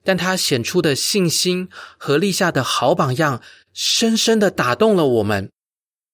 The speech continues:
所以我们在开始参加聚会之前，早就确信这是真理。”玛利亚的爸爸有时会因为家人去聚会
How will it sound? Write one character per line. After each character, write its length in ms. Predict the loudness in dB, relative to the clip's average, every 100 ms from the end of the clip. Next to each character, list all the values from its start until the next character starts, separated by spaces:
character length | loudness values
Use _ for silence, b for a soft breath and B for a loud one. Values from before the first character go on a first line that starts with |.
| _ _
所 260 | -4 -2
以 120 | 0
我 100 | 0
们 160 | 0 -2
在 180 | -2 -2
开 240 | -4 -4
始 200 | -2 -2
参 200 | -2 -2
加 140 | -2 -2
聚 160 | -2
会 220 | -2 -2
之 260 | -4 -4 -4
前， 420 | -2 -2 -2 -4 B B B _
早 260 | -2 0
就 180 | 2 2
确 280 | 2 2 2
信 360 | 2 -2 -2 -4
这 200 | 0 0
是 180 | 0
真 300 | -2 -2 -2
理。” 240 | -2 -4 -12 _ _ _ _ _ _ _ _ _ _ _ _ _ _ _ _ _
玛 160 | -6 -2
利 80 | 0
亚 120 | 0
的 80 | 0
爸 220 | 0 -2
爸 280 | 0 -4 -6 b b _
有 120 | -2
时 240 | 0 0 -2
会 180 | 0
因 140 | -2 0
为 100 | -2
家 200 | 0 -2
人 220 | 0 -2
去 180 | -2 -2
聚 180 | 0 -2
会 320 | 2 0 0